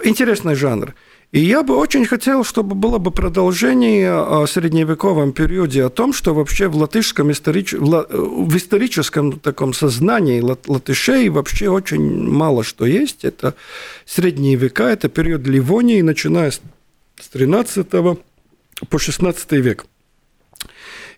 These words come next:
Э, если бы было вот такое продолжение этого фильма, я даже говорил с людьми, они говорят, там, конечно, финансовые вопросы, и как это снять, и так далее. Я бы хотел, чтобы был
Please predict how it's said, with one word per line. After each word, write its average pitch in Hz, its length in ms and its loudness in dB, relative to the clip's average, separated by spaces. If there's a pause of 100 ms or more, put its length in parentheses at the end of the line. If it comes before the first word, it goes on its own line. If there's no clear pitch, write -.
(100)
Э, 139 120 4
если 185 420 2
бы 151 120 -2
было 165 300 2
вот 131 200 -2
такое 127 300 0
продолжение 127 760 2
этого 135 260 -2
фильма, 117 400 0
я 127 80 2
даже 135 240 0
говорил 143 540 2
с 113 240 -2
людьми, 147 260 0
они 127 180 0
говорят, 113 560 -2
там, 110 480 -6 (140)
конечно, 123 420 -2
финансовые 117 560 -2
вопросы, 123 800 -2
и - 20 -2
как 107 240 -2
это 101 160 -10
снять, - 400 0
и - 20 -8
так 127 200 -10
далее. 131 280 0 (380)
Я 180 160 2
бы 208 140 -2
хотел, 170 360 -2
чтобы 135 260 -2
был 139 300 0